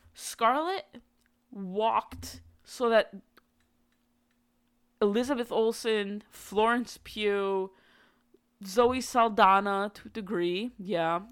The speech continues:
um, Brie Larson, you know, so that they could run. Scarlett had to go through all the bullshit, all the sexist questions, all the everything, so that these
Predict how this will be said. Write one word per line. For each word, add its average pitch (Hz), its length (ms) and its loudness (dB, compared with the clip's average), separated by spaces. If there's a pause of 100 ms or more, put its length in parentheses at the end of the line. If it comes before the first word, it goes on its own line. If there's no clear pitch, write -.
(200)
um, 170 540 -2 (2250)
Brie 202 300 0
Larson, 214 640 4 (680)
you 190 160 -6
know, 175 360 -2 (720)
so - 240 -10
that 202 300 -2
they 185 180 0
could - 320 -8
run. 165 500 -10 (1200)
Scarlett 233 420 2
had 277 120 -4
to 277 60 -4
go 254 100 0
through 233 240 -6
all 202 280 2
the 240 60 -4
bullshit, 202 540 -4
all 180 200 2
the 214 60 -6
sexist - 480 -10
questions, 208 440 -8
all 180 100 -2
the 214 100 -2
everything, 190 680 -4 (340)
so - 160 -14
that 202 320 0
these 214 260 -8